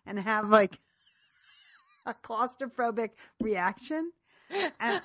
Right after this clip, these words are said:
I had to, <laughs> I, I, I almost brought the whole operation down around me. The jumpsuit, the porta potty.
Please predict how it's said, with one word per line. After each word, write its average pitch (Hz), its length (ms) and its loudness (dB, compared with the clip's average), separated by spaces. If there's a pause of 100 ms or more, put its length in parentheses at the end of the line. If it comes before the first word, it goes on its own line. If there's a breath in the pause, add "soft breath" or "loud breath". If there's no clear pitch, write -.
I 233 260 0 (120)
had 233 220 -2
to, 254 260 -2 (100)
<laughs> - 640 -4
I, - 220 6 (1000 loud breath)
I, 196 300 -8
I 214 140 2
almost 233 260 0
brought 190 240 2
the 185 120 2
whole 170 280 2 (460)
operation 170 580 2
down 143 220 -4
around 131 280 -4
me. 123 160 -16 (160)
The 202 140 0
jumpsuit, 202 680 6
the 196 80 -4
porta 185 320 2
potty. 165 540 0